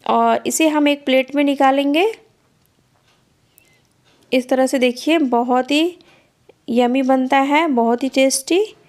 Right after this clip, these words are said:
इस तरह से हमने इसे प्लेट पे निकाल दिया है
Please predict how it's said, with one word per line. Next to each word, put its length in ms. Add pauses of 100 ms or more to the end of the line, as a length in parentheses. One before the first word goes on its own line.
(320)
इस 140
तरह 120
से 140
हमने 200
इसे 180
प्लेट 360
पे 100
निकाल 340
दिया 220
है 200